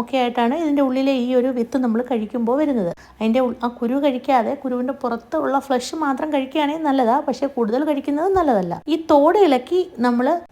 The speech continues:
ഉണക്കിയിട്ടാണ് കുടംപുളി ഉണ്ടാക്കുന്നത്. അപ്പോൾ ഇങ്ങനെ മുറിക്കുന്നതിന് മുന്നേ ഇത് നന്നായിട്ട്,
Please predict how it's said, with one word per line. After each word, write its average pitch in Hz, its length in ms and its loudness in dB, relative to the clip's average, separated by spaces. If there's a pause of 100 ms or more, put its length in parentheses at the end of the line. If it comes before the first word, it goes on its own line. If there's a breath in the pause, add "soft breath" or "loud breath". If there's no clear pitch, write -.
(140)
ഉണക്കിയിട്ടാണ് 262 640 -2
കുടംപുളി 294 400 2
ഉണ്ടാക്കുന്നത്. 175 460 -2 (380 loud breath)
അപ്പോൾ 233 180 -2
ഇങ്ങനെ 311 260 0
മുറിക്കുന്നതിന് 311 560 0
മുന്നേ 262 240 -2 (160)
ഇത് 294 120 0 (220)
നന്നായിട്ട്, 247 420 -2